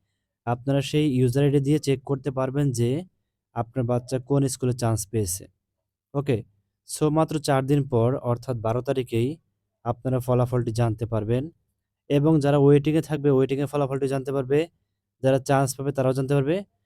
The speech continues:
এবং যারা চান্স পাবে না তারাও জানতে পারবে যে আপনার বাচ্চাটি কোন স্কুলে চান্স পেয়েছে, কোন স্কুলে চান্স পায়নি, ওকে, এবং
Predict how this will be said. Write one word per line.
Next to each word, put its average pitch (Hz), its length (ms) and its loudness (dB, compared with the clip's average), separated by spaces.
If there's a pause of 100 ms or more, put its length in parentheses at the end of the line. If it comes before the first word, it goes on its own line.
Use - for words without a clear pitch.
(240)
এবং 123 80 -2
যারা 135 180 2
চান্স 135 340 0
পাবে 123 300 2
না 127 120 2
তারাও 123 220 2
জানতে 123 260 0
পারবে 123 200 0
যে 139 160 2 (1040)
আপনার 127 240 0
বাচ্চাটি 131 360 -2
কোন 143 240 0
স্কুলে 131 220 -4
চান্স 123 360 0
পেয়েছে, 139 280 0
কোন 135 120 -2
স্কুলে 113 180 -4
চান্স 113 260 -4
পায়নি, 107 280 -8
ওকে, 117 220 -2 (420)
এবং 135 160 -2